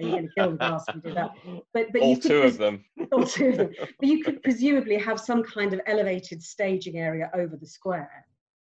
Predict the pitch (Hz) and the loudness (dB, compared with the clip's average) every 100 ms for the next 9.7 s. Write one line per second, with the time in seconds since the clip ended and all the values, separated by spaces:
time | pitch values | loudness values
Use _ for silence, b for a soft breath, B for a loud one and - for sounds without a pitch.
0 | _ _ _ - 196 202 185 196 220 175 | _ _ _ -6 0 2 2 0 -2 -2
1 | 143 151 - 180 185 190 190 185 190 190 | -4 -8 -8 -6 -2 -2 -2 -2 -2 0
2 | 190 - 247 240 220 196 190 - 220 208 | 0 -2 -2 0 -2 -2 -8 -8 -4 -2
3 | 190 175 147 - 170 165 156 _ _ _ | -4 -8 -18 -14 -8 -8 -10 _ _ _
4 | - 190 180 180 170 160 156 156 147 143 | -6 -4 -4 -6 -6 -6 -8 -8 -8 -8
5 | 185 _ - 170 156 190 208 180 190 196 | -14 _ -12 -8 -6 -6 -8 -14 -16 -16
6 | 180 185 _ 202 190 180 170 180 160 - | -14 -16 _ -8 -6 -6 -8 -8 -8 -10
7 | _ _ _ _ _ _ _ _ - 170 | _ _ _ _ _ _ _ _ -10 -6
8 | 160 151 - 180 160 156 156 147 165 147 | -4 -4 -2 -2 -2 -4 -6 -8 -8 -8
9 | 139 147 147 151 147 147 | -8 -10 -8 -8 -8 -10